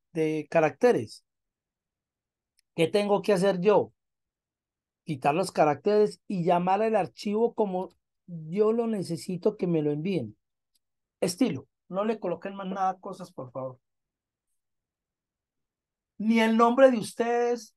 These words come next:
ni, ni actividad de aprendizaje, nada. Estilo. Solamente así.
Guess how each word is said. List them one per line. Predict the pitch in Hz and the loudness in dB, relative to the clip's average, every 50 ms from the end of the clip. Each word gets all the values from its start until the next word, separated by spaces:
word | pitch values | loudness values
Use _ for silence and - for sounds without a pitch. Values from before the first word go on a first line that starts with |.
| _ _ | _ _
ni, | - 180 196 208 208 208 202 202 202 196 196 202 196 | -14 -10 -10 -8 -8 -8 -8 -8 -8 -10 -10 -12 -12
ni | 196 196 202 196 | -12 -6 -4 -4
actividad | 185 180 185 - 196 175 175 180 180 | -4 -4 -6 -4 0 2 4 4 2
de | 175 202 | 2 -2
aprendizaje, | 202 196 - 208 190 185 170 160 147 - - 202 208 208 190 190 202 180 | -6 -6 -6 -6 -6 -6 -6 -8 -6 0 4 4 6 6 4 2 -4 -10
nada. | 175 175 185 202 208 202 165 131 120 - _ _ _ _ _ _ _ _ _ _ | -10 -10 -6 -4 -4 -4 -4 -4 -8 -12 _ _ _ _ _ _ _ _ _ _
Estilo. | - 220 233 233 240 233 220 - - - - _ _ _ _ - 254 254 247 254 - _ _ - 165 185 190 165 - - - _ _ _ _ _ | -6 -2 0 0 0 0 -2 -6 -12 -18 -20 _ _ _ _ 0 2 2 2 0 -4 _ _ -12 -4 -2 -2 -2 -2 -4 -12 _ _ _ _ _
Solamente | - - - 196 185 185 196 196 202 202 185 - 208 | -20 -10 -2 0 2 2 2 0 -4 -8 -8 -4 -4
así. | 185 180 - 190 151 - - | -4 -4 -4 -6 -8 -8 -12